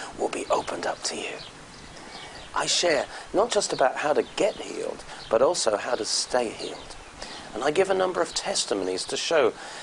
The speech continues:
how God's healing power actually works,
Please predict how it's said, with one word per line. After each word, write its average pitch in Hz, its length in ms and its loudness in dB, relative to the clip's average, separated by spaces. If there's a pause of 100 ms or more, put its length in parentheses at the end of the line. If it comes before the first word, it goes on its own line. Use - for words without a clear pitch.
(120)
how 156 240 4
God's 151 420 4 (320)
healing 160 380 2
power 135 440 2
actually 123 420 -2
works, - 680 -2